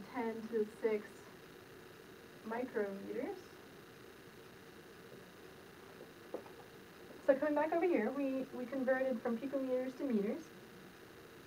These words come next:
Now I want to convert from meters to centimeters. So we have a hundred centimeters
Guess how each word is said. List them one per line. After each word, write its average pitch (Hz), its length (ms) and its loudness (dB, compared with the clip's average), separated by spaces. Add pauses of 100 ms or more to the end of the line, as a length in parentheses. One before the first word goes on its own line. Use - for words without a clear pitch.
(120)
Now 277 220 10
I 277 60 6
want 269 180 4
to 269 60 -4
convert 247 440 6
from 220 680 8 (100)
meters 240 300 4
to 226 180 -4
centimeters. 262 540 6 (460)
So 262 80 -2
we 240 100 -2
have 233 140 0
a 226 60 0
hundred 254 460 2 (760)
centimeters 240 760 2